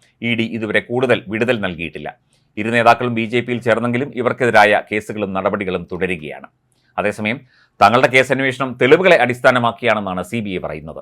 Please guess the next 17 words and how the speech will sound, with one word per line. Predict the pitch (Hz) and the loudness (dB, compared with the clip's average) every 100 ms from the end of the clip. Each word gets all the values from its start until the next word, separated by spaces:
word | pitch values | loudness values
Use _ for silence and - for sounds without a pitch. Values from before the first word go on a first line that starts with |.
| - _ _ _ _ - | -20 _ _ _ _ 2
ചില | 156 | 4
കേസുകളിൽ | 185 180 180 180 175 - | 4 2 2 0 0 2
പല | 135 147 | 4 6
കാരണങ്ങളാൽ | 143 135 135 135 131 123 | 6 4 4 4 4 4
നടപടി | 120 120 120 117 | 2 4 2 0
വൈകുന്നതാണെന്നും | 95 110 143 147 120 110 110 151 _ _ | 2 2 2 2 2 2 -4 -8 _ _
സി | - 113 | -6 -4
ബി | 92 | -4
ഐ | 80 | -6
പറയുന്നു. | 78 73 71 _ _ _ - | -8 -10 -18 _ _ _ -2
മറ്റ് | 104 117 117 | -2 0 0
ഏജൻസികൾ | 117 120 123 117 117 | 0 0 -4 -6 -4
ഇടുന്ന | 113 113 113 | -4 -2 -4
എഫ് | 107 - 135 | -4 -2 4
ഐ | 135 | 6
ആർ | 135 | 4
പ്രകാരമാണ് | 127 123 117 110 | 4 4 2 -2